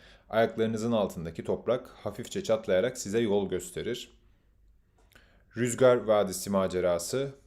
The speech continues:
Colorado'nun gizli hazinelerinden biri olan Rüzgar Vadisi, vahşi doğanın kucağında sizi bekliyor. Daha sonra Gümüşton Yolları keşfi, Colorado'nun çatısında zirve macerası. Ee, gördüğünüz gibi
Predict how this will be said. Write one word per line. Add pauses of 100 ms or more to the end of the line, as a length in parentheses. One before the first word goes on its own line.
(200)
Colorado'nun
gizli
hazinelerinden
biri
olan
Rüzgar
Vadisi, (140)
vahşi
doğanın
kucağında
sizi
bekliyor. (640)
Daha
sonra
Gümüşton
Yolları
keşfi, (840)
Colorado'nun
çatısında
zirve
macerası. (500)
Ee,
gördüğünüz
gibi